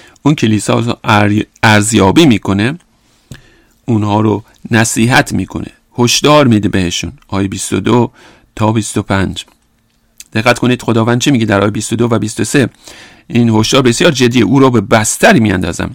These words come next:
و آنان رو که با او زنا می‌کنن به مصیبتی سخت و حتی فرزندانش را به قتل خواهم رسانید.» چه هشدار قدرتمند و جدی هست به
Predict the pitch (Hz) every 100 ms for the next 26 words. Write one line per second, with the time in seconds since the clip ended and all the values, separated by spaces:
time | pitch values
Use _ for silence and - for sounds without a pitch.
0 | - _ _ _ _ _ _ - 113 120
1 | 123 117 113 127 135 117 135 135 147 131
2 | 117 113 123 117 120 131 - - 131 120
3 | - - - _ _ _ - - - _
4 | _ - 104 135 - - 107 101 104 104
5 | 156 123 - 117 - - - 151 - 104
6 | 95 87 92 - 92 - _ _ _ _
7 | _ _ _ _ _ - 165 151 120 -
8 | 147 151 135 117 - - - _ _ -
9 | 120 - 113 104 123 139 127 117 110 95
10 | _ - 120 110 107 175 147 98 90 -
11 | - 95 87